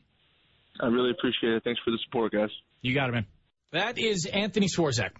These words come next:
Speaker 2: White Sox reliever, who went nineteen and two thirds before he allowed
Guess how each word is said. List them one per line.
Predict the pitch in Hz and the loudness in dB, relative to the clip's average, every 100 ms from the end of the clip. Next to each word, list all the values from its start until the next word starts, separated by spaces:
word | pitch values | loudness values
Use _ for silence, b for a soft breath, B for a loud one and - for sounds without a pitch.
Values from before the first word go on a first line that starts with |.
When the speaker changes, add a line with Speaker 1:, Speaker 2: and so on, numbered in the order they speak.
| _ 120 | _ -6
Speaker 2:
White | 127 135 | -4 -2
Sox | - 131 127 - | 0 0 -2 0
reliever, | 117 120 139 139 | 2 4 2 4
who | 131 | 2
went | 117 127 117 | 2 0 2
nineteen | 127 143 135 143 135 | 0 0 0 2 2
and | 104 | 2
two | 139 | -2
thirds | - 135 135 | 0 0 0
before | 123 104 - 131 | -2 -6 0 0
he | 127 127 | 2 0
allowed | 113 107 113 127 131 | 2 2 4 2 0